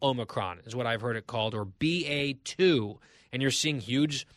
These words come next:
uh, you know, spikes in cases in certain parts of the world, including in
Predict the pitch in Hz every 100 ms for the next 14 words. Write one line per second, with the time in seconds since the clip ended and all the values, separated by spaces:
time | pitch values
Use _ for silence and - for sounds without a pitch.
0 | _ _ _ - 143 143 131 - - -
1 | - 143 165 - 170 - 160 151 160 147
2 | 120 156 156 - 147 147 151 147 _ _
3 | - 127 151 139 151 135 - 151 147 147
4 | 139 123